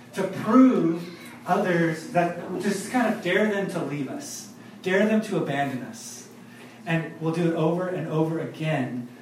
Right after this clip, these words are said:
just to see if this love is real. And here's the thing about God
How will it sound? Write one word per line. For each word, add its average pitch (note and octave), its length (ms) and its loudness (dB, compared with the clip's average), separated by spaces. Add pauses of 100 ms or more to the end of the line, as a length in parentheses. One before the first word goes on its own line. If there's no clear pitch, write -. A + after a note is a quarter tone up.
(600)
just D#3+ 260 -4
to D#3+ 60 -6
see D3 500 -6 (180)
if C3+ 100 -12
this D3+ 180 -10
love C3+ 360 -4
is - 80 -14
real. B2+ 340 -2 (1080)
And D3 100 -4
here's G3 180 2
the F#3 60 -2
thing G#3 160 0
about F3 300 2
God D3+ 380 0